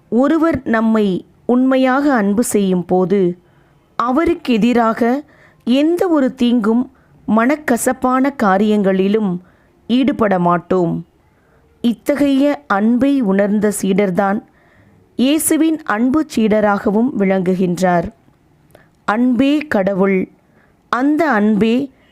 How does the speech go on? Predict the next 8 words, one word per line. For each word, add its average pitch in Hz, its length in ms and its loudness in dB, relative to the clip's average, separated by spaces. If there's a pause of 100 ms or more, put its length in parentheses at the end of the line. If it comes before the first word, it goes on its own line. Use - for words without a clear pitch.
(200)
கிறிஸ்தவர்களாகிய 233 1080 0
நம் 180 360 -2 (260)
வாழ்க்கை 240 640 0
ஓட்டத்தின் 214 680 -2 (100)
அச்சாணி" 226 680 -2
என 180 440 0 (480)
அறைகூவல் 220 760 0
விடுக்கின்றார். 175 840 -2